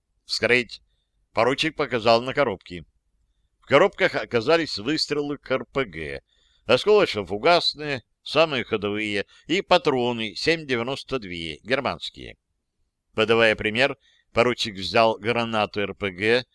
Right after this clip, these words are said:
взгромоздил на снаряжение, потом еще одну. Больше не потянуть, а так лишним не будет. Р П Г они точно найдут лишний, их тут как грязи. «Сваливаем.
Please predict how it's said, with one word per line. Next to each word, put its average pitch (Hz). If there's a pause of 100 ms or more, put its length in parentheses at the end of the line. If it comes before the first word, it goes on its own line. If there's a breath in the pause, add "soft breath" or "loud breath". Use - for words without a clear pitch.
(280)
взгромоздил 117
на 117
снаряжение, 139 (120)
потом 120
еще 117
одну. 147 (580)
Больше 139
не 135
потянуть, 113 (380)
а 160
так 202
лишним 143
не 123
будет. 101 (520)
Р 190
П 175
Г 180
они 98
точно 170
найдут 160
лишний, 156 (260)
их 160
тут 160
как 127
грязи. 95 (1200)
«Сваливаем. 120